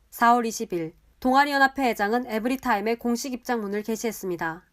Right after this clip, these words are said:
집행부도 학생회비를 내고 있으며 먹을 자격 있는 학생이므로 문제가 되지 않을 것이라 생각했다고 밝혔습니다.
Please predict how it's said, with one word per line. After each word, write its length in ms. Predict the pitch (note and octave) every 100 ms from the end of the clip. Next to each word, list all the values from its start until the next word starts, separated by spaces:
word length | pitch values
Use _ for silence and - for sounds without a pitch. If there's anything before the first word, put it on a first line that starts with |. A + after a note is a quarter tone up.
| _ _ _ _
집행부도 560 | - C4 E4 D4 C#4+ D#4
학생회비를 600 | D#4+ F4+ E4 D4+ C#4+ C4+
내고 200 | A3 G#3+
있으며 440 | G#3 - G3 F#3+ -
먹을 300 | G3+ G#3+ C4+
자격 280 | C4 A#3+ A#3+
있는 200 | A#3 A#3+
학생이므로 720 | D4 - C#4+ A#3+ F3+ E3 D#3 _
문제가 400 | G#3+ A3 A#3+ B3
되지 260 | B3 A3+ A3+
않을 220 | G3 G#3
것이라 340 | G#3+ F#3 G3
생각했다고 680 | G3+ C#4+ D4 C4+ - F#3 G#3+
밝혔습니다. 760 | A3 A3 G#3 F3+ D#3+ D#3+ D#3